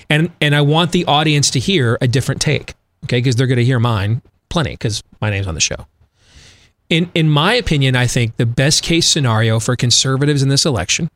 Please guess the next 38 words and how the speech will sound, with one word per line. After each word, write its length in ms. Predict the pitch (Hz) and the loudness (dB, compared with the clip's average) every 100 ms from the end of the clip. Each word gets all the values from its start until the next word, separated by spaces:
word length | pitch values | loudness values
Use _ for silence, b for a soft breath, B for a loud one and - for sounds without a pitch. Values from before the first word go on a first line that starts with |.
| _ _ _ _ _ _ _ _ _ _ - | _ _ _ _ _ _ _ _ _ _ -4
is 120 | 147 | -2
for 120 | - | 0
Trump 260 | 139 123 110 | 0 -2 -2
to 100 | 107 | -2
win. 200 | 92 - _ _ _ _ _ _ _ _ _ _ - - b b b b b | -2 -6 _ _ _ _ _ _ _ _ _ _ -20 -20 b b b b b
Now, 140 | - 135 | 0 2
what 120 | 190 | 4
do 60 | 202 | 2
I 80 | |
think 180 | 180 170 | 2 0
is 120 | 151 | 0
the 80 | 131 | 0
second 400 | - 175 160 131 | 2 2 0 0
base 180 | 117 117 | 2 2
scenario, 420 | - 113 95 85 - | 0 0 -2 -4 -2
second 360 | - 165 139 | 0 0 0
best 280 | 101 95 - | 0 0 0
scenario? 440 | - 113 90 82 | 0 -2 -2 -2
Well, 280 | 107 127 117 - b b b | 0 0 -2 -6 b b b
I 80 | - | -2
think 200 | 131 139 | 2 2
that 240 | 123 139 156 | 2 0 2
one 140 | 135 | 2
is 120 | 120 | 2
number 260 | 123 117 113 | 2 2 2
one 280 | 110 107 101 | 2 2 0
by, 140 | 101 | 0
like, 360 | 104 101 - - - - - _ _ _ _ _ _ - | 0 -2 -4 -8 -12 -12 -20 _ _ _ _ _ _ -4
light 220 | 123 131 | -2 0
years, 400 | - 80 - - - - - - | 0 0 -2 -4 -6 -20 -14 -6
okay? 320 | 117 123 135 - - - B B B B B _ | -2 -2 -2 -6 -18 -18 B B B B B _
I'm 100 | 135 | -2
about 140 | 135 139 | 0 0
to 80 | 147 | 0
quote 240 | 185 196 | 0 0
Kermit 340 | - 175 170 151 | 0 2 0 0
the 60 | |
Frog, 440 | - 143 117 117 | 0 2 4 2